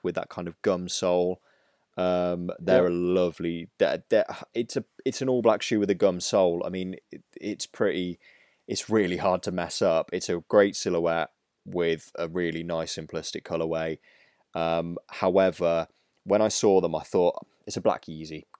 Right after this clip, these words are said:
Speaker 1: great." I saw a picture of these, and I know people were getting really iffy about the, for some reason, people were kind of complaining about the color of the sole on them.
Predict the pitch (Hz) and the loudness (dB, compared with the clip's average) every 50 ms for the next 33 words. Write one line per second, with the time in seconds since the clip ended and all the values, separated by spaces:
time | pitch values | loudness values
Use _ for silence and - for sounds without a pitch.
0 | _ _ - 85 80 76 76 76 - - _ _ _ _ _ _ - 92 - - | _ _ -6 -4 -4 -2 -4 -6 -8 -12 _ _ _ _ _ _ -6 -4 -2 4
1 | - 135 139 - - 147 - - - 123 110 92 110 98 87 85 82 82 - - | 4 6 4 4 2 0 -2 0 -2 -4 -2 0 0 0 0 0 -2 -4 -6 -4
2 | 90 98 107 123 135 135 - - 127 120 - - 92 87 87 80 87 67 82 85 | -2 0 4 4 4 4 4 2 0 0 0 0 -2 -2 0 -2 -2 -4 -4 -4
3 | 87 92 101 101 101 101 98 92 85 - _ _ _ _ _ _ _ - 104 98 | 0 2 2 2 2 2 0 -2 -4 -6 _ _ _ _ _ _ _ -6 -6 -6
4 | - - 123 123 123 143 _ _ _ 95 92 - 95 87 87 90 - - - 90 | -2 -2 -2 -2 -2 -6 _ _ _ -6 -2 0 0 2 2 0 -2 -4 -4 -2
5 | 87 87 85 85 87 85 87 - _ _ _ _ _ _ _ _ _ - - _ | -2 -2 -2 -2 -4 -6 -8 -10 _ _ _ _ _ _ _ _ _ -20 -20 _
6 | - 98 - - 120 117 117 113 104 92 92 87 - 104 98 - 98 95 92 90 | -8 -6 -2 -2 0 2 2 2 0 0 -4 -6 -4 -4 -4 -2 -2 -2 -2 -2
7 | - - 90 90 85 - - 90 - - 95 95 101 101 98 90 95 92 - - | -2 -2 -2 -2 -4 -4 -8 -12 -6 -4 -4 -2 -2 -4 -2 -2 -2 -2 -4 -6
8 | - - 104 101 104 101 95 - - 95 - - 104 101 107 110 110 110 113 120 | -8 -4 -2 0 0 0 -2 -4 -6 -6 -2 2 2 2 4 2 2 0 0 0
9 | 131 143 | -2 -2